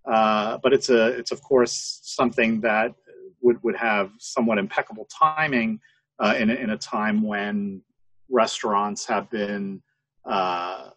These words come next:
forced into, into doing all these, uh, deliveries. But also, there's been a lot of, um,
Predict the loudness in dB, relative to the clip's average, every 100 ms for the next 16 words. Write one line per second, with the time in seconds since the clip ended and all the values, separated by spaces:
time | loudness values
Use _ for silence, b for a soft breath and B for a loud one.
0 | _ -4 0 0 -2 -4 -4 -4 -6 -6
1 | -6 -8 -4 -4 -2 -4 -4 -6 -8 -10
2 | -8 -6 -6 -6 -8 -14 _ -18 -4 2
3 | 4 4 4 4 2 -4 -14 b b _
4 | _ _ _ _ 4 4 4 2 2 4
5 | 6 4 2 0 -2 0 -4 -2 -2 0
6 | 0 -2 -4 -4 -4 -6 -4 -2 -4 -8